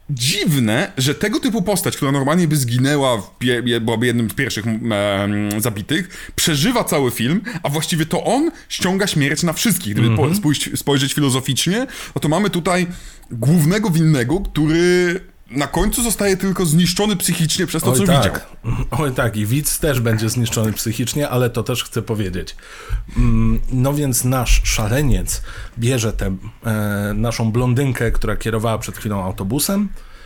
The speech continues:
Speaker 2: i zanosi ją do swojej, nie wiem, piwnicy śmierci. Cokolwiek. No kojarzycie to właśnie z choćby W lesie dziś nie zaśnie nikt.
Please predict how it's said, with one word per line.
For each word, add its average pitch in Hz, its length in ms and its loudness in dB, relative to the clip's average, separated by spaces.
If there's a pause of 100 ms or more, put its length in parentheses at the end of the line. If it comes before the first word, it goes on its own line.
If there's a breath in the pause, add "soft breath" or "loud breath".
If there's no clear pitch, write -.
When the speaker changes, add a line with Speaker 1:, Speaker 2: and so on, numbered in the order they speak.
(180 loud breath)
Speaker 2:
i 147 100 0
zanosi 123 440 0
ją 113 300 0
do 107 120 -2
swojej, 104 600 -2 (120)
nie 104 200 -2
wiem, 90 180 -6 (100)
piwnicy 120 720 0
śmierci. 104 680 -4 (280)
Cokolwiek. 117 560 -2 (380 loud breath)
No 190 100 -2
kojarzycie 180 540 0
to 127 140 0
właśnie 117 420 0
z - 80 -2
choćby 107 480 -2
W 95 60 -4
lesie 107 260 -2
dziś 104 200 -4
nie 107 120 -2
zaśnie 101 320 -4
nikt. - 360 -12